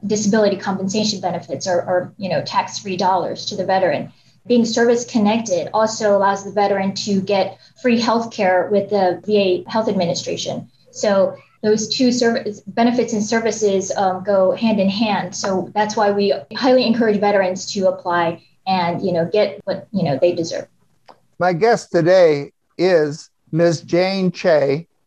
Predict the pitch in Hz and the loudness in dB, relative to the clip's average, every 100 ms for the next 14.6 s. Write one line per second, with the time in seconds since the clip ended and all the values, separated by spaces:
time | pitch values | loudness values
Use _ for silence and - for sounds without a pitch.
0 | _ 135 147 170 170 180 165 151 170 175 | _ 0 2 2 2 -2 2 4 4 4
1 | 170 - 170 170 165 - 151 147 165 160 | 0 0 2 2 0 -2 -2 0 2 2
2 | 160 135 165 147 156 139 160 160 156 139 | 0 -2 -2 0 0 2 4 4 2 0
3 | - 165 147 156 147 147 151 156 - - | -2 0 2 0 2 0 2 -2 -2 -2
4 | 170 143 131 - 165 147 156 - 175 170 | -2 -2 -6 0 0 0 -8 0 2 4
5 | 147 - 139 143 - - - 143 165 151 | 2 -2 -2 -2 -12 -12 -2 0 2 2
6 | 160 160 185 185 165 170 175 165 156 151 | 2 4 2 0 0 0 2 0 2 4
7 | 160 170 170 160 156 147 147 170 _ _ | 4 2 2 2 2 2 0 -2 _ _
8 | _ _ - - 226 208 208 - - 175 | _ _ -16 -10 -6 -4 -6 -10 -4 2
9 | 240 254 240 220 202 175 175 190 190 - | 2 2 0 2 2 2 4 2 0 -2
10 | 175 170 180 175 175 170 160 143 139 - | -4 0 2 4 2 2 0 0 0 2
11 | 175 165 147 156 143 127 117 - - _ | 2 4 2 2 2 0 -2 -10 -20 _
12 | _ _ _ _ 254 262 254 254 240 277 | _ _ _ _ 0 4 4 4 4 4
13 | 277 285 - 220 226 220 - 254 247 247 | 4 2 2 0 0 -2 4 4 4 0
14 | 233 233 240 240 233 | 0 2 4 4 2